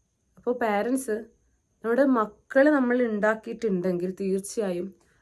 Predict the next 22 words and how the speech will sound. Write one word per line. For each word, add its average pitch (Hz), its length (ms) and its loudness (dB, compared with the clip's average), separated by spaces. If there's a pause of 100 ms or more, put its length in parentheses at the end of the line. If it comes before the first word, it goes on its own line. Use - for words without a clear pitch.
(760)
അവർക്കൊരു 254 420 0
വാല്യൂ 240 320 2
കൊടുത്ത് 254 280 0
അവരെ 233 200 0
സ്നേഹിക്കണം. 196 640 -2 (1040)
അവരെ 233 240 -2
സ്നേഹിക്കാണ്ട് 254 800 2
പിന്നെ 220 220 -4 (480)
നമ്മൾ 202 240 -4 (220)
ഉമ്മയാണ്, 196 440 -2 (120)
നമ്മൾ 190 140 -4 (100)
ഉപ്പിയാണ് 190 440 -4 (180)
അങ്ങനെയൊക്കെ 233 440 -6
പറഞ്ഞിട്ട് 208 340 -4
കഴിഞ്ഞാൽ 202 260 -4 (140)
അവർക്ക് 220 380 -6 (460)
അവരോട് 247 300 4 (100)
റെസ്പെക്റ്റ് 247 420 -2 (100)
തോന്നില്ല. 220 420 2 (880)
എല്ലാവരുടെയും 220 520 2
കാര്യമല്ല 190 300 -2
കേട്ടോ. 156 160 -10